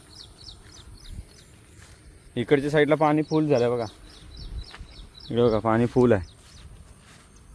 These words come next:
ह्या साईडला. आजचा नशीब काय आहे काय माहीत.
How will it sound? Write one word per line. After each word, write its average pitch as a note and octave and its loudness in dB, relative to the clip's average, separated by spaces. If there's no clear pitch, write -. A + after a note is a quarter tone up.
ह्या A2 2
साईडला. G2 -2
आजचा A2+ 0
नशीब C3+ 2
काय C#3 10
आहे C#3 6
काय C#3 4
माहीत. B2+ -2